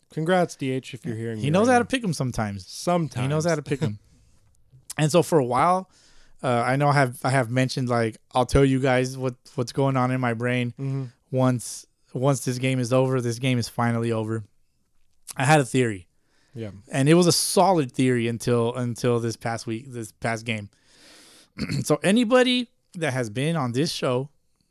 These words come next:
Speaker 2: here in the infamous Pop Studio
Speaker 1: Yep.
Speaker 2: has gone on to win a championship.
Speaker 1: Yep.
Speaker 2: Uh, Atlanta Braves,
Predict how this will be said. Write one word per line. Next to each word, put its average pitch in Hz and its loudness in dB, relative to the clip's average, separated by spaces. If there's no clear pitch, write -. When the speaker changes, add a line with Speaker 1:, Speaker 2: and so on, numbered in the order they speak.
Speaker 2:
here 214 4
in 131 0
the 110 -6
infamous 110 -6
Pop 113 -4
Studio 117 -6
Speaker 1:
Yep. 123 -8
Speaker 2:
has 123 -2
gone 139 2
on 127 2
to 123 -6
win 131 0
a 123 -4
championship. 104 -6
Speaker 1:
Yep. 123 -12
Speaker 2:
Uh, 120 0
Atlanta 139 2
Braves, 123 -2